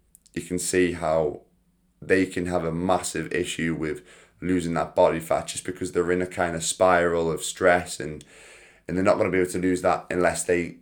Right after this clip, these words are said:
control one of their stressors or maybe control a number of their stressors. Obviously, work life is hard, very, very hard to control, but things like caffeine consumption and alcohol and also sleep, obviously, are things that you need to control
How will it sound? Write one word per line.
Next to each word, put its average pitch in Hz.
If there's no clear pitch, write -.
control 87
one 90
of 87
their 80
stressors 85
or 76
maybe 78
control 85
a 80
number 82
of 80
their 80
stressors. 87
Obviously, 87
work 95
life 90
is -
hard, 85
very, 92
very 87
hard 80
to -
control, 80
but -
things 87
like 80
caffeine 87
consumption 82
and 82
alcohol 82
and 80
also 73
sleep, 85
obviously, 80
are -
things 80
that -
you -
need 82
to -
control 80